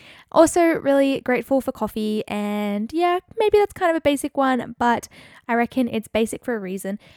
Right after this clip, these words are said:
And that is something I was talking to <laughs> about, with my bosses about the other day. I was like, when someone goes, "Oh, that's so cliche," or, "Oh,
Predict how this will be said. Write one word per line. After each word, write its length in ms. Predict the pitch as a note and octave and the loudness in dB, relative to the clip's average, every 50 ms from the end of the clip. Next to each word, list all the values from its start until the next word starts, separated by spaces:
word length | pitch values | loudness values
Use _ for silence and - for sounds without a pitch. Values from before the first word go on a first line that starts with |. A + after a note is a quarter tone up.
| _ _ _ | _ _ _
And 180 | - C4+ C4+ C#4 | -12 -8 -4 -2
that 180 | D4 D#4 - - | -2 0 -2 -2
is 100 | F4 - | -4 -4
something 380 | - D#4+ - A#3 C4+ C4 B3+ - - | -4 -4 -4 -2 -2 -2 -2 0 0
I 100 | B3 B3 | 0 0
was 140 | A#3+ A#3 | -2 -4
talking 500 | - - C4+ C4 - C#4 C4 C4 C4 - - | -4 -6 -6 -4 -4 -6 -6 -6 -8 -8 -10
to 440 | - - D#4+ F4 F4 F4 D#4+ D#4+ E4+ | -2 2 4 6 6 6 4 0 -2
<laughs> 40 | - | -2
about, 300 | D4 C#4+ - - - - | -2 -2 -2 -2 -4 -6
with 160 | C#4 D4 - | -8 -8 -6
my 160 | D4 C#4 C4 | -6 -6 -6
bosses 380 | A#3 - B3 B3+ B3 - C4 A#3+ | -4 -2 -2 -4 -4 -6 -10 -10
about 260 | A3 - G3+ G3 - | -8 -8 -8 -8 -6
the 120 | - G#3+ | -6 -6
other 160 | G3+ G3 G#3 G#3 | -6 -6 -8 -6
day. 280 | - A#3 A3+ A3+ A#3+ - - - - - - - - - | -6 -4 -6 -6 -6 -10 -18 -20 -20 -20 -20 -20 -8 -4
I 60 | C4 | -4
was 100 | B3+ B3+ | -2 0
like, 180 | C4+ C4 - - | -2 -2 -2 -2
when 160 | C#4 C#4+ C#4+ | -2 -2 -2
someone 380 | - - D4+ D4+ D4+ D4+ C#4+ C4 | -2 -2 -2 -2 -2 -2 -2 -2
goes, 280 | C#4 B3+ B3 B3 - - - | -2 -2 -2 -2 -4 0 0
"Oh, 200 | - C#4+ A3+ - - | 2 2 2 0 -4
that's 240 | - A3+ G3+ - - | -4 -4 -4 -4 -6
so 140 | - A3+ G#3 | -8 -8 -8
cliche," 460 | - - G#3+ G#3 F#3 - - A3 G#3+ G#3 | -8 -8 -8 -8 -6 -6 -6 -6 -4 -4
or, 120 | G#3 - - - | -6 -6 -2 0
"Oh, 180 | C4 C#4 A#3+ | 0 0 0